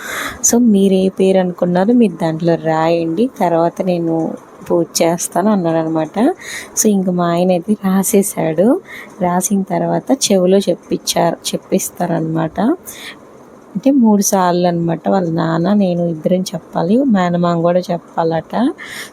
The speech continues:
So ఇంకా మా అన్న కూడా వచ్చాడు కాబట్టి రానన్నాడు,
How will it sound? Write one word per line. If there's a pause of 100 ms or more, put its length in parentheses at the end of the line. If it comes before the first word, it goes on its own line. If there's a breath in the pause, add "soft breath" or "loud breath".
So (100)
ఇంకా (100)
మా
అన్న
కూడా
వచ్చాడు
కాబట్టి (1160)
రానన్నాడు,